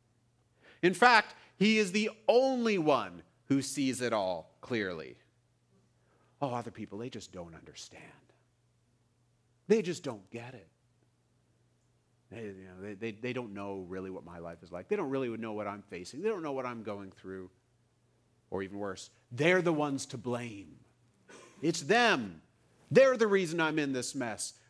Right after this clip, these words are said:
They're the reason. And he spends his life <laughs> accumulating people that he has grievances against. It's your fault. It's your fault. You need to change. You need to change. You need to change.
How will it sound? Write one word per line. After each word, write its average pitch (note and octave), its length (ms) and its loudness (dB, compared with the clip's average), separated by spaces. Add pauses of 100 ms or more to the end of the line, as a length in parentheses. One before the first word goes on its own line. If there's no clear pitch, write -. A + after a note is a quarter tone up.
(100)
They're A3+ 240 6
the G3+ 80 4
reason. C#3 540 0 (440)
And C3 120 -4
he D3 80 -8
spends F#3+ 280 0
his D#3+ 120 -6
life D#3+ 440 0 (560)
<laughs> - 480 -20
accumulating D#3+ 1300 0 (280)
people D#3+ 380 -6
that A2+ 140 -4
he B2 80 -6
has A2 140 -6
grievances A2+ 540 -6
against. D#2 460 -16 (220)
It's - 180 -12
your C#3+ 140 -8
fault. F2 260 -12
It's G#2+ 120 -14
your F3 100 -2
fault. F#2+ 200 -6
You D#3+ 200 -2
need G#3 140 -2
to A2 60 -14
change. G2+ 300 -10
You G3 80 -4
need G3 140 -4
to B2 60 -12
change. G#2 260 -8
You D#3+ 140 -4
need F3 140 -4
to A#2 60 -12
change. G2 360 -10